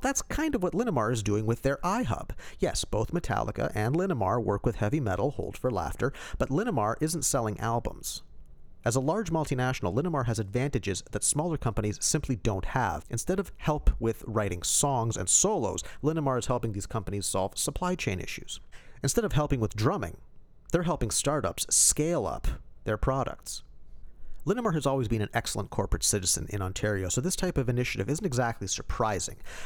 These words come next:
However, it goes beyond simple benevolence.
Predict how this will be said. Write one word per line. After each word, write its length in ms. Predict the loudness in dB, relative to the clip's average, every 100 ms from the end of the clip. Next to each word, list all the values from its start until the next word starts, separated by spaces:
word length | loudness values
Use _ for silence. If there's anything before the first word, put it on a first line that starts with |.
| -2
However, 360 | 0 2 0 -2
it 260 | -6 -4 0
goes 280 | 0 0
beyond 580 | 0 0 2 2 0 2
simple 340 | 2 2 0 0
benevolence. 720 | 2 0 -2 -6 -6 -6